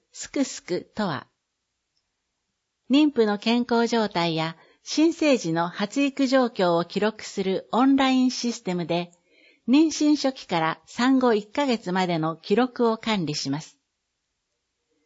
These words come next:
こんな時、すくすくが役に立つ。妊婦健診時に情報を記録することで、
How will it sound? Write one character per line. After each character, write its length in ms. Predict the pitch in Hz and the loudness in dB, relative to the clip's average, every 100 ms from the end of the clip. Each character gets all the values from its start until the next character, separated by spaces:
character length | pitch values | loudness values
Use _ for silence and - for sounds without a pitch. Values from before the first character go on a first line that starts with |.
| _ _ _ - | _ _ _ -4
こ 140 | 269 | 2
ん 100 | 277 | 6
な 120 | 277 269 | 6 4
時、 480 | 254 254 156 - _ _ _ | -2 -2 -6 -8 _ _ _
す 180 | - - | -16 -4
く 160 | 330 | -2
す 180 | 294 - | -2 -6
く 140 | - 170 | -6 -4
が 220 | 165 165 _ - | -4 -6 _ -6
役 320 | 185 - 311 | -6 -2 0
に 140 | 202 | 0
立 180 | - 185 | -4 -8
つ。 240 | - - - _ _ _ _ _ _ _ _ _ _ _ _ _ _ _ | -10 -14 -16 _ _ _ _ _ _ _ _ _ _ _ _ _ _ _
妊 240 | 240 311 285 | 2 4 4
婦 160 | 202 | 0
健 260 | 190 214 240 | 0 2 2
診 300 | - 247 226 | 2 0 0
時 120 | 175 | 0
に 240 | 160 165 - _ - | -2 -4 -8 _ -2
情 260 | 226 269 | 2 2
報 300 | 247 247 247 | 0 0 2
を 100 | 226 | 0
記 160 | 220 208 | -2 0
録 240 | 226 233 | 0 -2
す 140 | - 220 | -4 -2
る 100 | 226 | -2
こ 160 | 214 | -4
と 140 | 214 185 | -4 -2
で、 260 | 160 170 | -4 -6